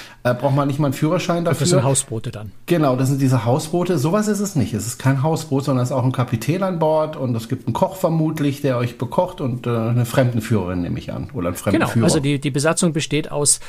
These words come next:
Speaker 2: mindestens vier Mann. Wir hatten jetzt, glaube ich, sechs an Bord oder Mann und Frau. Ähm, in dem Fall Frau Kapitänin, die, der auch das
Speaker 1: Hm.
Speaker 2: Schiff gehört, im Übrigen. Ähm,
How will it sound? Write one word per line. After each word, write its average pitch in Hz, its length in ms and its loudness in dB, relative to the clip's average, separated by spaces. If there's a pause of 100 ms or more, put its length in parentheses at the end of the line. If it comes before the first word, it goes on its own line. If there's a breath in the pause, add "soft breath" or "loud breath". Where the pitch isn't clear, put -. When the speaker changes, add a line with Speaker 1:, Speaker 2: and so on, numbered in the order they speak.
(120 loud breath)
Speaker 2:
mindestens 185 640 4
vier 139 220 0
Mann. 202 260 2
Wir 151 100 2
hatten 151 140 -4
jetzt, 135 120 -10
glaube 127 160 -6
ich, - 140 -8
sechs - 380 -4
an 185 160 -2
Bord 196 240 -2
oder 127 160 -4
Mann 127 240 -4
und 156 100 -6
Frau. 214 320 0 (380 loud breath)
Ähm, 160 240 -4
in 139 100 -8
dem 151 160 -2
Fall 139 220 -2 (180)
Frau 151 380 2
Kapitänin, 185 640 2 (240)
die, 147 320 -8
der 147 180 -6
auch - 80 -4
das 311 160 4
Speaker 1:
Hm. 127 60 4
Speaker 2:
Schiff - 200 -2
gehört, 151 440 0 (520)
im 254 100 -12
Übrigen. 196 360 -4 (1080)
Ähm, 147 160 -2